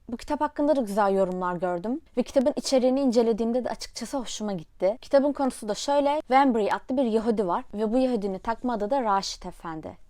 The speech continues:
Raşit Efendi Abdülhamit'in en yakınında bulunan insanlardan ve sarayda ne oluyorsa hemen İngilizlere yetiştiriyor. Yani aslında bir casus.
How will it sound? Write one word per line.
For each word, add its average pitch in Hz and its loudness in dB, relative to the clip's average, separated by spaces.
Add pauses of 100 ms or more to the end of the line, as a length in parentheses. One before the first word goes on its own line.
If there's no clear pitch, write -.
Raşit 240 0
Efendi 254 -2
Abdülhamit'in 233 -2
en 247 4
yakınında 196 -2
bulunan 175 -6
insanlardan 180 -6
ve 233 -6
sarayda 226 0
ne 254 0
oluyorsa 254 -2
hemen 269 -4
İngilizlere 175 -4
yetiştiriyor. 175 -2
Yani 202 0
aslında 208 -4
bir 254 0
casus. - -6